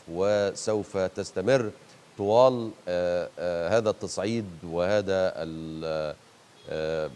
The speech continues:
التضخم في الأحداث. بحسب مراسلنا حتى هذه اللحظة، هذا الاستهداف الذي تم، آه، في خارج لأول مرة، آه، خارج،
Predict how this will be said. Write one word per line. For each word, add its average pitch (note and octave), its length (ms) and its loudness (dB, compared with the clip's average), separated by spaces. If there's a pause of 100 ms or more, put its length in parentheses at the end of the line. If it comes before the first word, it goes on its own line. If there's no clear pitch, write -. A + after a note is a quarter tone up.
(120)
التضخم G#2+ 460 -2
في G#2 280 -6
الأحداث. G2 680 -2
بحسب G2 640 -2
مراسلنا G#2+ 800 -2 (120)
حتى A2+ 260 -4
هذه G#2 220 -2
اللحظة، G#2 420 -2 (380)
هذا G2+ 160 0
الاستهداف G2 560 -2
الذي E2+ 240 -8
تم، G2+ 260 -2 (480)
آه، E2 120 -2
في G2+ 540 -2
خارج B2+ 420 10 (120)
لأول D3 420 2
مرة، G2 400 -2 (240)
آه، E2+ 220 -2 (100)
خارج، F#2 360 -2